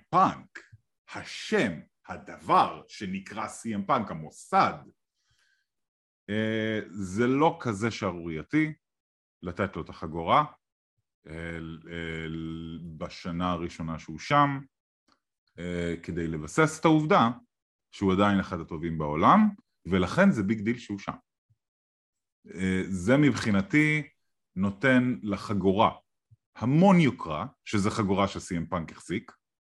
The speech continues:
אה, לא משנה באיזה גיל, כאילו קצת משנה באיזה גיל, אבל זה עדיין גיל שזה, שזה, שזה אות של כבוד, זה עוזר לחגורה להיראות יותר חשובה,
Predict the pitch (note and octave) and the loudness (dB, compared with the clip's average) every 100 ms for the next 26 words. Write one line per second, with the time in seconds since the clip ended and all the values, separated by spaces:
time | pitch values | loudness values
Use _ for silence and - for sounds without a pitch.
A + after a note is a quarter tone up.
0 | _ _ _ _ _ F2+ F2+ F#2 F2+ F2+ | _ _ _ _ _ -4 0 0 0 0
1 | F2+ F2+ F#2 G2 G2+ B2 C3+ - G#2 F2 | -2 -4 -4 -2 4 4 4 2 2 2
2 | E2+ D#2+ E2 F2 G2 D#3+ _ A2 G2 - | 0 -2 -4 -2 -2 -2 _ -4 -4 2
3 | G#3+ D3 G2+ E2+ D#2+ D#2 D#2+ A#2 F3+ G#2+ | 2 2 0 -2 -4 -4 -2 -4 -4 -2
4 | G#2+ G2 _ _ _ _ _ A2 G#2 B2+ | -2 -2 _ _ _ _ _ 0 4 6
5 | B2 A#2+ A#2 G#2+ A2 A2 F#2 G2+ - - | 6 6 6 4 2 0 2 2 2 -6
6 | F2+ F2+ F2 E2 D#2+ D#2 _ G2 F2 F2 | -4 -2 -4 -6 -14 -20 _ -6 -6 -4
7 | G2 F2 D#2+ F2 C#3+ G#3+ - _ _ _ | -6 -8 -8 2 4 4 0 _ _ _
8 | _ _ _ E2+ G#2+ G2+ F#2+ B2 A#2 A2 | _ _ _ -2 2 2 2 2 2 0
9 | F#2+ G2 G#2 F#2+ F2+ F2+ F2+ A2 D#2+ E2 | 0 4 4 2 0 -2 -4 -8 -10 -10
10 | - F2 F3 | -8 2 2